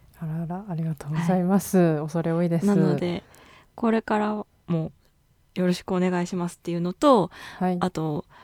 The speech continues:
Speaker 2: 日本に戻ってきてすごいまた生活環境が変わるから、すごいいろいろ大変やと思うけど、
Speaker 1: うん。
Speaker 2: なんか、その変わったからこそ世界っていうのがまた広がると思うから、
Speaker 1: うんうん。
Speaker 2: これからもどんどんこう、あゆみんの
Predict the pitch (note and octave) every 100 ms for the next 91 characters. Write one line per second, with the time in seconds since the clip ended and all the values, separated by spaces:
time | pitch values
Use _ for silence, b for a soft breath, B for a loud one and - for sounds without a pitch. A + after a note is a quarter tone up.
0 | b - A3 D4 B3+ G3+ F#3 F#3 - -
1 | F3+ - E3 F#3 F#2+ - _ _ _ _
2 | - - A3 G#3 G3 - G#3+ G3 E3+ E3
3 | F#3 F3 F3 - E3 F#3+ F3+ F#3 F3+ G3
4 | E3+ E3 G#3+ A#3 F#3+ D#3+ E3+ E3+ E3+ D#3+
5 | E3+ D#3 F3+ _ - E3+ E3 _ _ _
6 | - - G#3+ - - _ _ _ b b
7 | - - F#3+ - C#4+ C#4 - B3 A3 G#3
8 | G3 G3 G3+ F3 - - G#3+ G3+ F3+ -
9 | D#3 D#3+ E3+ D#3 D3 - _ _ - G#3+
10 | G3+ G#3 - E3 E3 E3 - E3 F#3+ D#3+
11 | - b F#3 F3+ D#3+ F3+ F3 F3 G#3+ G3+
12 | G3+ G3 F3+ E3 F3+ F3+ E3 D#3 D#3 -
13 | D2+ - _ _ _ - F#3+ F#3 E3+ D#3
14 | D3